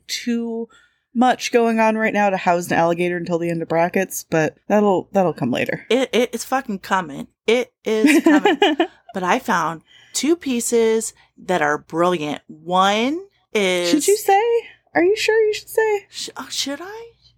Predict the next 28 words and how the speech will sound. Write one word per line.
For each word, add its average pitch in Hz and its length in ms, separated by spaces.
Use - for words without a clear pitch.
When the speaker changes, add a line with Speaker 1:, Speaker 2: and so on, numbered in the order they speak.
Speaker 1:
I 403 200
don't 381 160
know, 185 240
man. 147 480
Maybe. 220 480
Follow 381 240
your 269 160
heart. 131 260
You, 214 260
you're 240 320
the, 196 120
you're 202 200
the 190 60
bracket 139 560
master. - 560
Speaker 2:
Mm. 190 460
I 311 100
don't 349 120
know. 214 100
How 208 180
about 311 240
we 254 140
do 196 180
this? - 300
How 262 160
about 311 320
not 226 400
today? 185 460